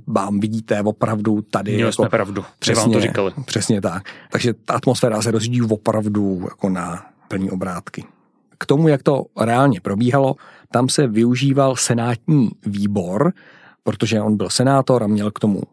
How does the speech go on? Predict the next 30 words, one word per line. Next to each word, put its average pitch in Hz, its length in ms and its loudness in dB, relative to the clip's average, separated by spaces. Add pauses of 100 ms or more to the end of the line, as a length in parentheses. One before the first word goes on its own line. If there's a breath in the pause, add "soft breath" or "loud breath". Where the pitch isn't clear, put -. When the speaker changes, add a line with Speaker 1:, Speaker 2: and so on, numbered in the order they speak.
Speaker 1:
přístup, 151 480 0 (280 loud breath)
takže 113 180 0
začali 127 380 2
první, 127 600 2 (460 soft breath)
taková 131 260 0
ta 123 100 -2
klasika, 107 440 0
začneš 110 380 0
s - 40 -6
těma 123 200 2
lidma, 113 260 2
kteří 113 200 -2
jsou 123 160 0
nejvíc 117 640 2 (100)
obvious, 107 760 0 (120)
jo, 117 240 2
a 117 80 0
potom 123 420 2 (280 loud breath)
vlastně - 240 -2
jako 131 180 2
nevíš, 123 340 2
kde 127 160 2
přestat, - 500 -4
protože 107 580 -2 (100)
jak 117 160 -6
už 110 80 2
začneš 110 300 -2
vyslýchat, 160 600 2
tak, - 320 -4
eh, - 40 2